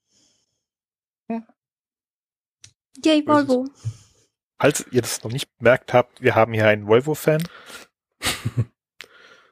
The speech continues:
Speaker 3: Ich hab's
Speaker 1: Eventuell.
Speaker 3: überhaupt nicht mit irgendwie Automarken, also das, das, ich habe keine, die ich besonders bevorzuge. Es gibt, es gibt Hersteller, die ich verachte, aber es gibt keine, die ich jetzt
Speaker 1: Das hat
Speaker 3: irgendwie
Speaker 1: aber mit, mit
Speaker 3: sag,
Speaker 1: den
Speaker 3: "Wow,
Speaker 1: Menschen
Speaker 3: Lieblingsmarke."
Speaker 1: des, also den, den führenden Menschen in dem Her-, bei dem Hersteller zu tun und nicht mit dem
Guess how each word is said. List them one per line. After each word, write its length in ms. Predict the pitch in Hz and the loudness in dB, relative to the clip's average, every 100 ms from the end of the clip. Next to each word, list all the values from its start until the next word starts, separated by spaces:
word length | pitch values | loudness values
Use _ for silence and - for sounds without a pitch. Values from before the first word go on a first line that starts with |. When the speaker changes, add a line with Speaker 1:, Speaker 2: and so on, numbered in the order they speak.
| _ - | _ 0
Speaker 3:
Ich 60 | |
hab's 160 | 143 120 | 0 4
Speaker 1:
Eventuell. 280 | 131 123 120 139 | 2 4 2 0
Speaker 3:
überhaupt 200 | - 147 | -4 0
nicht 320 | 135 - - | 0 -2 -4
mit 320 | 123 - - - | -4 -6 -12 -2
irgendwie 320 | 127 123 120 | -2 0 -2
Automarken, 800 | 120 - 120 113 120 - 113 120 | -4 -2 -2 0 -2 -4 -6 -6
also 160 | 120 | -6
das, 320 | 120 113 123 120 | -4 -4 -4 0
das, 160 | 131 131 - - | -2 -2 -14 -4
ich 100 | - | 0
habe 140 | 160 | 2
keine, 380 | 156 196 247 190 | 2 4 6 6
die 80 | 160 | 2
ich 100 | - | 0
besonders 420 | 147 147 160 156 | 2 4 4 2
bevorzuge. 440 | 139 - 127 - | 0 -2 -2 -2
Es 80 | 117 | -4
gibt, 200 | 175 - 151 - - | -4 0 0 0 -10
es 100 | - | -8
gibt 160 | - - | -4 4
Hersteller, 300 | 180 - 147 | 4 6 4
die 80 | 135 | 2
ich 80 | 123 | 0
verachte, 480 | 135 135 - - 113 | 0 0 0 -2 -4
aber 220 | 120 120 | -4 -6
es 240 | 120 123 | -6 -10
gibt 220 | - 120 - | -12 -14 -6
keine, 280 | 127 131 | 0 0
die 140 | 127 127 | -2 -6
ich 80 | 127 | -4
jetzt 200 | - - | -6 -4
Speaker 1:
Das 200 | 127 123 | -2 0
hat 60 | |
Speaker 3:
irgendwie 120 | 123 | 2
Speaker 1:
aber 180 | 123 587 | 2 2
mit, 200 | - - | 2 -6
mit 120 | 120 | -10
Speaker 3:
sag, 200 | - 139 | 2 2
Speaker 1:
den 80 | 113 | 4
Speaker 3:
"Wow, 100 | 135 135 | 4 6
Speaker 1:
Menschen 160 | 139 139 | 4 2
Speaker 3:
Lieblingsmarke." 600 | 139 120 117 120 117 123 | 0 -2 0 -2 -2 -4
Speaker 1:
des, 100 | 117 | -4
also 180 | 123 123 | -8 -6
den, 240 | 123 120 | -4 -2
den 160 | 117 113 | -4 -2
führenden 340 | - 135 120 | 0 2 2
Menschen 280 | 127 135 117 | 0 -2 -4
in 120 | 107 | -4
dem 0 | |
Her-, 180 | 101 104 | 0 0
bei 120 | - 107 | 0 -4
dem 100 | 104 | -2
Hersteller 400 | 107 - 107 101 | -2 -2 -4 -6
zu 120 | 107 | -8
tun 200 | - 104 | -10 -10
und 80 | 107 | -10
nicht 240 | 110 110 | -10 -8
mit 160 | 113 113 | -6 -4
dem 240 | 107 110 | -6 -8